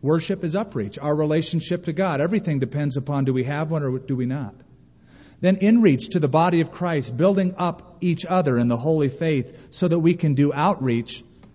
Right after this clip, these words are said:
to get the gospel out. And that's the same thing here.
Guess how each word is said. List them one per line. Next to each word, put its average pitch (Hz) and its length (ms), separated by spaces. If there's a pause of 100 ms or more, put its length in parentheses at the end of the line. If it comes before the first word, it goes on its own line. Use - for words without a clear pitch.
(280)
to 147 60
get 135 160
the 135 80
gospel 131 460
out. 151 380
And 143 100
that's 143 220
the 131 80
same 147 280
thing 127 220
here. 139 380